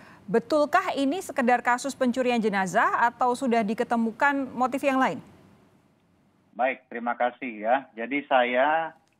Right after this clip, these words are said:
Speaker 2: akan update terakhir sampai dengan
Speaker 1: Ya.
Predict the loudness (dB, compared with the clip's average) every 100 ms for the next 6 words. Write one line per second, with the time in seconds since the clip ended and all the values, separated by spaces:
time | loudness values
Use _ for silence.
0 | _ _ -6 -4 -2 -4 -6 -8 -6 -8
1 | -8 _ _ -2 0 0 -4 -6 -6 -6
2 | -6 -4 -6 -6 -6 -4 -2 -4 -6 -12
3 | -14 -14 -18 _ -4 -4